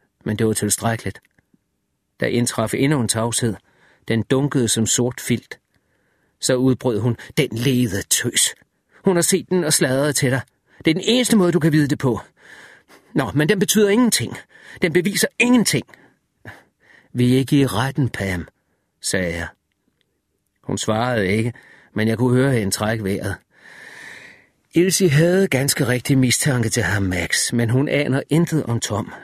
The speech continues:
Hvis du fortæller hende det, knuser du hendes hjerte. Jeg tøvede lidt. Og det vil knuse mit. Hun græd.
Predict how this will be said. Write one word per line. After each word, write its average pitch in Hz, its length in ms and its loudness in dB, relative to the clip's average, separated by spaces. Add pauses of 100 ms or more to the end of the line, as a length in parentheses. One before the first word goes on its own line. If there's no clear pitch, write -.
Hvis 120 160 -2
du 127 100 -2
fortæller 135 440 -2
hende 107 220 -2
det, 101 140 -8
knuser 143 360 -2
du 117 140 -4
hendes 110 220 -2
hjerte. 117 360 -2 (960)
Jeg - 120 -4
tøvede 113 440 0
lidt. 98 280 -4 (1200)
Og 135 120 -2
det 110 100 0
vil 98 80 -2
knuse 98 360 -4
mit. 113 300 -4 (1120)
Hun 101 200 -4
græd. 107 320 -4